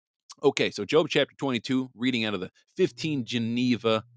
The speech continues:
fifteen ninety-nine Geneva Bible. Then Eliphaz the Temanite answered and said, "May a man be profitable unto God as he that is wise may be profitable to himself.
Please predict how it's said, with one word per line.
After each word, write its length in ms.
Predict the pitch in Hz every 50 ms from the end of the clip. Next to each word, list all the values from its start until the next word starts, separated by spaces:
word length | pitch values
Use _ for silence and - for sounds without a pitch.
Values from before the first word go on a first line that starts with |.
| _ _ -
fifteen 240 | 139 - - 127 117
ninety-nine 380 | 110 107 104 101 101 101 98
Geneva 280 | 95 98 90 92 87 92
Bible. 600 | 85 113 120 123 123 123 110 95 73 - - - _ - - - - - - -
Then 160 | - 135 135 131 156
Eliphaz 640 | 160 185 208 180 135 - 120 104 104 117 123 -
the 300 | 113 113 104 104 95 - -
Temanite 560 | - 160 196 180 127 107 95 95 101 131 117 -
answered 380 | 123 127 131 127 - 151 131 -
and 160 | 131 120 107
said, 360 | - - 143 131 107 104 110 - - - -
"May 220 | - 127 135 143 143
a 60 | 135
man 300 | 123 131 151 196 240 214
be 100 | 196 123
profitable 580 | 120 - 147 147 151 151 - 120 104 110 110 -
unto 280 | 131 139 156 151 151
God 320 | 117 113 127 127 123 127 123 -
as 160 | 208 202 -
he 520 | - - 165 190 175 120 101 104 131 131 - _ _ _ _ _ -
that 240 | 120 120 131 -
is 200 | 139 131 120 95
wise 460 | 104 101 117 139 139 123 107 101 95 113
may 100 | 113 110
be 80 | 110
profitable 520 | 104 - - 110 104 104 - 107 101 107 98
to 120 | - 104
himself. 680 | 95 92 95 - - 185 185 127 80 - - - -